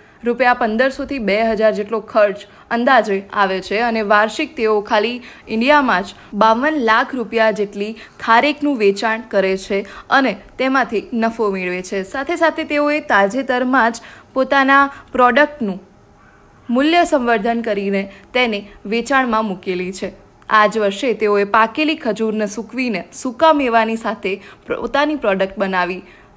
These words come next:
વેચવા માટે તેઓએ બહાર મૂકી છે અને જે ટૂંક જ સમયમાં લોકો સુધી પહોંચશે. ધર્મેન્દ્રભાઈ આહિરે સાત વર્ષ પહેલા પોતાની બાવીસ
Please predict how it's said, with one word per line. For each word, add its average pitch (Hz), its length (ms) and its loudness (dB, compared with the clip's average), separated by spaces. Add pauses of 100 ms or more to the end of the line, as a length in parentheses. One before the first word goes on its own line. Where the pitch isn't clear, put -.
વેચવા 208 420 0
માટે 190 340 -2 (300)
તેઓએ 202 320 0 (360)
બહાર 202 260 4
મૂકી 190 440 -6
છે 214 200 -4
અને 247 260 -2
જે 240 200 -4
ટૂંક 285 360 -2
જ 339 80 4
સમયમાં 208 680 -2
લોકો 226 340 2
સુધી 202 300 -6 (120)
પહોંચશે. 208 500 -4 (220)
ધર્મેન્દ્રભાઈ 302 800 4
આહિરે 247 480 2 (1300)
સાત 285 380 2
વર્ષ 294 240 2
પહેલા 190 300 2 (180)
પોતાની 254 540 -2 (240)
બાવીસ 240 440 2